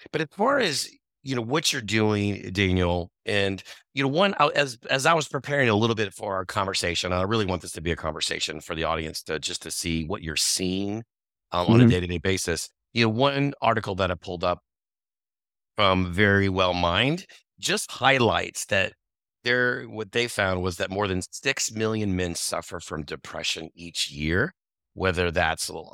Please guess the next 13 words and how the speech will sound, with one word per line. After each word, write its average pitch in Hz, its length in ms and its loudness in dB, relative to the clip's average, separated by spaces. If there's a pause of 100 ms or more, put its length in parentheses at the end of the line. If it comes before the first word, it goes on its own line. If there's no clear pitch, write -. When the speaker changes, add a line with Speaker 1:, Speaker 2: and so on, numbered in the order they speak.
(180)
Speaker 1:
you 95 140 -4
know, 80 280 -4
a 90 80 0
loss 85 260 2
of 82 120 -8
interest 85 300 -6
in 80 140 -6
work, 101 420 -4
irritability, 101 760 -4
fatigue, 104 680 -4 (480)
feelings 87 320 2
of - 60 -18 (360)
worthlessness, 120 920 -4